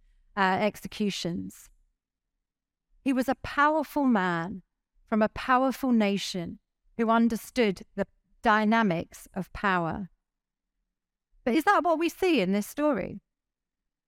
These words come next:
Number one, the centurion recognized a different form of power.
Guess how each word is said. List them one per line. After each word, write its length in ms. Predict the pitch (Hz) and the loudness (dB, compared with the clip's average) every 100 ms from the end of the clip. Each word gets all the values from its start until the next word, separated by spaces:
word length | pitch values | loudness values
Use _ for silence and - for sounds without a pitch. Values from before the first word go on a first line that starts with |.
| _ _ _ _ _ _ _ _ _ _ _ _ _ _ _ _ _ _ _ _ _ _ _ _ _ _ | _ _ _ _ _ _ _ _ _ _ _ _ _ _ _ _ _ _ _ _ _ _ _ _ _ _
Number 260 | 220 214 214 | 0 0 2
one, 460 | 202 196 165 170 170 _ _ _ _ _ _ _ | 2 0 0 -6 -12 _ _ _ _ _ _ _
the 80 | 220 | -8
centurion 960 | - 233 226 - 285 302 311 302 285 247 | -2 0 0 -2 -2 2 2 2 2 0
recognized 720 | 233 - 196 180 170 170 - - | -2 -2 -2 -2 -2 -4 -8 -20
a 60 | - | -8
different 540 | - 220 - 180 165 - _ _ | -4 -4 -4 -6 -4 -8 _ _
form 460 | 202 180 170 165 - | -2 0 -2 -4 -8
of 160 | 190 | -10
power. 520 | - 196 180 156 - | -2 0 0 -2 -8